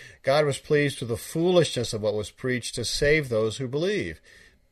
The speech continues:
That convinced them. Romans, uh, First Corinthians one twenty-three, "But we preach Christ crucified, a stumbling block to the Jews and foolishness to the Gentiles." But somehow, in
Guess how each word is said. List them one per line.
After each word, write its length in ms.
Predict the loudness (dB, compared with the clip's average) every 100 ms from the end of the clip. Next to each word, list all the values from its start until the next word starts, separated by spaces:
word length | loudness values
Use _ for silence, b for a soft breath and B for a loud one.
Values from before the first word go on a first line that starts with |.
| _ -6
That 180 | -4
convinced 440 | -2 4 6 6 4
them. 260 | 0 0 -6 B B B B
Romans, 360 | 2 2 -2 -8 -20 -10
uh, 120 | -6
First 200 | 2 2
Corinthians 460 | 2 -2 0 -2 -2
one 160 | -4 -4
twenty-three, 520 | -4 -6 -6 -4 -4
"But 120 | -2
we 140 | -4
preach 400 | -4 -2 -4 -6
Christ 540 | -10 -2 2 4 2 -2
crucified, 600 | -6 -6 -6 -6 -2 0
a 80 | -2
stumbling 680 | -4 -4 -2 0 2 0 0
block 360 | 2 0 0
to 60 | -6
the 120 | -8
Jews 440 | -6 -2 -2 0 -2
and 140 | -4
foolishness 540 | 0 0 2 0 -6
to 100 | -8
the 80 | -4
Gentiles." 680 | -2 0 0 -2 -2 -6 -8 B B B B B
But 100 | -4
somehow, 920 | 0 2 2 2 2 2 4 2 0 -4 _ b b b
in 480 | -2 0 0 -2